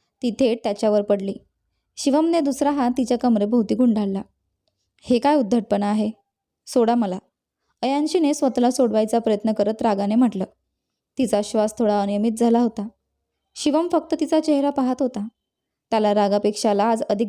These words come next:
जाणवत होती. "माझ्यापासून घाबरतेस की स्वतःपासून?"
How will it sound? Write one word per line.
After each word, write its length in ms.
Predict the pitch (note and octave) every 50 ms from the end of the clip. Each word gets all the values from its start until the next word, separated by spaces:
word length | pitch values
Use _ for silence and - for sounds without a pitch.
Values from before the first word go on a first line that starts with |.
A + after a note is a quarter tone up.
| G3+
जाणवत 300 | - A#3+ A#3+ A#3 A3+ A#3 A#3+ -
होती. 260 | A#3 A3+ - G#3 A3+ - _ _ _ _ _ _ _ _ _ _ _ _ _ _ _ -
"माझ्यापासून 600 | A#3 A3 G3+ G3 A3+ A3+ A#3+ A#3 - - C4+ B3+
घाबरतेस 640 | A#3+ A#3+ A3+ G3 A3 A3 A3 - A3+ A#3 - -
की 120 | - D#4+
स्वतःपासून?" 680 | D4+ - C#4 A3+ - A#3+ A#3+ C4 B3 A3+ - G3 G3